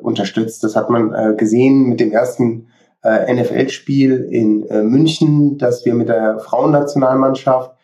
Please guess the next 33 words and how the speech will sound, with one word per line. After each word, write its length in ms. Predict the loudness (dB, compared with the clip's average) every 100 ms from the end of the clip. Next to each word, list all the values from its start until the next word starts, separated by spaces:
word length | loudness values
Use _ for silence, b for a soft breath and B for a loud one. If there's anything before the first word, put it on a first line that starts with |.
| b b -2
in 100 | 0
der 140 | 2
Halbzeit 640 | 0 0 0 0 -2 -10 -4
mitten 440 | -4 -2 -2 -2
im 160 | -2 -4
Stadion 720 | -2 0 0 2 2 0 0
bei 140 | 0
dem 160 | 0 -4
Spiel, 640 | -8 -2 2 2 0 B B B B -4
äh, 260 | 0 0 -2 -8 -12 -4
ein, 320 | -2 0 0
äh, 380 | -2 -2 -4 -8 -16
Spiel 640 | -18 -6 0 0 0 -4 _ -2
durchführen 400 | 0 2 0 2
durften 300 | 0 0 -2
gegen 180 | 0 0
uns 200 | 0 0
selbst, 420 | 0 -2 -6 -10
um 340 | -2 0 0
das 200 | -4 -4
einfach 420 | -2 0 0 -2
mal 180 | 0 0
auch 300 | 2 0 -2
dem 120 | -6
Publikum 480 | -6 -4 -2 -2 -2
zu 100 | -2
zeigen, 280 | -2 -2 0
wie 80 | -2
spannend 440 | -2 -2 0 -2
Flag 200 | -2 -4
Football 340 | -2 -4 -2 0
sein 280 | 0 0 -2
kann. 340 | -4 -6